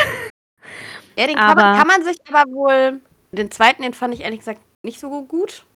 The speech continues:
Speaker 1: aber
Speaker 2: Ja.
Speaker 1: der dritte, der ist schon besser. Also, auch teilweise ein bisschen Logiklöcher und ein paar Sachen habe ich nicht ganz verstanden, warum jetzt Personen so gehandelt haben, aber den kannst du dir auf jeden Fall besser angucken als, äh, den zweiten.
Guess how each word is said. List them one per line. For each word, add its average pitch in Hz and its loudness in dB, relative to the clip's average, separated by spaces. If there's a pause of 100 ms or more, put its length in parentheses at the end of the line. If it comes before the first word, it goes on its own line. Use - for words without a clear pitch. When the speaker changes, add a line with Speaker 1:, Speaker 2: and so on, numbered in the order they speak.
(200)
Speaker 1:
aber 208 -2
Speaker 2:
Ja. 277 4
Speaker 1:
der 214 0
dritte, 226 -12
der 214 -10
ist - -18
schon 190 -20
besser. 180 -10 (380)
Also, 190 -6 (300)
auch 262 4
teilweise 247 0
ein 233 -6
bisschen 247 -6 (120)
Logiklöcher 240 -4
und 220 -8
ein - -20
paar - -6
Sachen 214 -4
habe 214 -4
ich 208 -10
nicht 214 -10
ganz 208 -6
verstanden, 214 -8
warum 196 -4
jetzt - -10 (240)
Personen 208 -8
so 196 -12
gehandelt 208 -10
haben, 208 -4
aber 208 0
den 208 -8
kannst 247 -8
du 233 -10
dir 214 -4
auf 214 -10
jeden 254 -8
Fall 233 -4
besser 247 -6
angucken 220 -10
als, 190 -6
äh, 185 -10
den 180 -12
zweiten. 160 -14